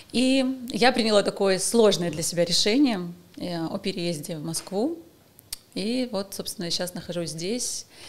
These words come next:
и продолжаю свой творческий путь. Э, расширяю круг, э, знакомств, круг, э, своих интересов в том числе. <clears throat> Вот. Ам,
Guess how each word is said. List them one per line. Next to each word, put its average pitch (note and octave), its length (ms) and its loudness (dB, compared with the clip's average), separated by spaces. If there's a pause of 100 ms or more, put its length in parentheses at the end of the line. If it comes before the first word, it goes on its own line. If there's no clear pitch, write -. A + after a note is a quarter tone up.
(220)
и A3+ 400 -4
продолжаю E3 640 -4
свой F3 340 -4
творческий - 440 -6
путь. - 440 -8 (720)
Э, E3+ 180 -4
расширяю G3+ 680 4 (420)
круг, - 540 4 (440)
э, F3+ 460 -2
знакомств, C#4+ 800 6 (300)
круг, - 640 -4 (360)
э, F3 200 -8
своих F#3+ 460 0
интересов G#3+ 540 0
в - 40 -16
том G3 220 -2
числе. F#3 380 -4 (340)
<clears throat> C#4 80 6 (920)
Вот. F3+ 420 -4 (800)
Ам, F#3+ 760 -2